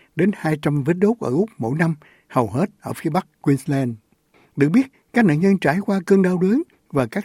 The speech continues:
triệu chứng loạn thần nhẹ được gọi là hội chứng Irukandji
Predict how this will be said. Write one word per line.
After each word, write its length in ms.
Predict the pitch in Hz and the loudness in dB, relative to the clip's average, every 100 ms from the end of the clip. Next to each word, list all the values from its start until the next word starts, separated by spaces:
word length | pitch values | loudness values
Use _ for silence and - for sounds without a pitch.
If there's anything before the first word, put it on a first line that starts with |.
| - | -2
triệu 160 | 131 | -2
chứng 320 | 113 180 262 226 | 0 0 0 0
loạn 260 | 127 113 120 | 0 0 -2
thần 200 | 147 120 | -2 0
nhẹ 300 | 120 120 123 - _ - - | 2 2 0 -4 _ -20 -4
được 160 | 143 131 | 0 2
gọi 180 | 127 151 | 0 0
là 140 | 131 | 0
hội 240 | 120 123 131 | -2 -4 0
chứng 220 | 185 262 - _ | 4 4 2 _
Irukandji 880 | 165 165 165 156 160 170 147 170 | 6 6 6 2 2 0 2 0